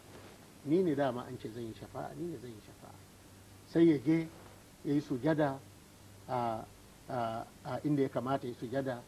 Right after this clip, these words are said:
a wurin Ubangiji Maɗaukakin Sarki. A nan sai a ce masa, "Ya Muhammad, irfa rasak, sal tu'ta washfa tushaffa." Daga kanka,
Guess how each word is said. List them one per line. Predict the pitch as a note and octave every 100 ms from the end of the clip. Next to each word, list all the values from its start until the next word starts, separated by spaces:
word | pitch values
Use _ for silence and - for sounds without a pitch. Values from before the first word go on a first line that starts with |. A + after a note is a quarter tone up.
| - -
a |
wurin | A#2+ C#3 C3+
Ubangiji | B2 B2+ C3
Maɗaukakin | A#2 B2 B2 A2 - A2+
Sarki. | C3+ - C#3+ - - - - -
A | C3+
nan | C#3 D3
sai | D3
a | D3
ce | C#3
masa, | C3 C3
"Ya | B2+
Muhammad, | C3 - D#3 D3+ - - - - - - - - -
irfa | F#3 F#3 E3+ D#3
rasak, | D3+ - - - - - - - - - - - - - -
sal | - F3+ F#3+
tu'ta | F#3+ G3 E3 D#3
washfa | D#3+ - D3+ -
tushaffa." | C3+ C#3 - - - - - -
Daga | E3+ F#3 G3+
kanka, | G3 D#3 A2+